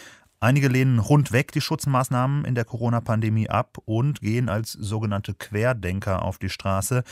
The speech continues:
Heute sollten es bis zu zwanzigtausend bei einer Demonstration in Bremen sein.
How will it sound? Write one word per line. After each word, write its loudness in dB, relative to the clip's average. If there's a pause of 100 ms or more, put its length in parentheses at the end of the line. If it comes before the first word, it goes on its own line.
(300)
Heute 0
sollten 0
es -6 (180)
bis -4
zu -8
zwanzigtausend -2
bei 0
einer -2
Demonstration -4
in -4
Bremen 0
sein. 2